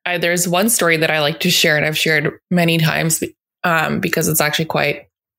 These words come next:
um, it's quite scary. But when, uh, my partner Dan sustained his, uh, spinal cord injury six and a half years ago,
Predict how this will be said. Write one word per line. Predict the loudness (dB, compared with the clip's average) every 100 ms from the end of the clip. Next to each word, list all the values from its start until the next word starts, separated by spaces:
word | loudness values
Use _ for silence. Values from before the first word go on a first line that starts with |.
| _ _ _ -14 -8 -6 -6 -8 -14 _ _ 0
um, | 2 4 4 4 4 2 -4 _ _
it's | -2 0
quite | 2 2 2
scary. | 0 2 2 2 0
But | 0 0 -2 -2 -2 -2 -4
when, | 0 2 2
uh, | 0 0 0
my | 0
partner | 0 0 2 2
Dan | 2 2 2 0 0 0 0
sustained | 0 2 2 4
his, | 4 2 0 -2 -2
uh, | 0 0
spinal | 0 0 0
cord | 0 0
injury | 2 2 0 0 2
six | 2 0 0
and | 2
a |
half | 2 0
years | 0 0
ago, | 0 0 -2